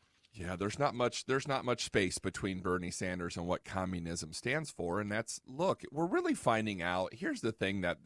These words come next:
a lot of this is showing. The Democratic left is very socialistic in nature.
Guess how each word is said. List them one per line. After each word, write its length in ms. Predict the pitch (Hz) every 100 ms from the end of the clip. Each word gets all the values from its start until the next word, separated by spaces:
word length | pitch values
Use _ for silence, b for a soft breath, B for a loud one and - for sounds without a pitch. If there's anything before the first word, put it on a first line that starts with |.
| -
a 100 | 101
lot 280 | 104 104 104
of 100 | 95
this 280 | 90 87 87
is 80 | -
showing. 460 | - 98 87 76 _ _ _ _ _
The 100 | 127
Democratic 680 | 123 156 311 - 277 196 -
left 240 | 117 139 -
is 120 | 113
very 280 | 113 180 143
socialistic 840 | - 143 - 120 123 143 127 -
in 120 | 101
nature. 460 | 110 185 - -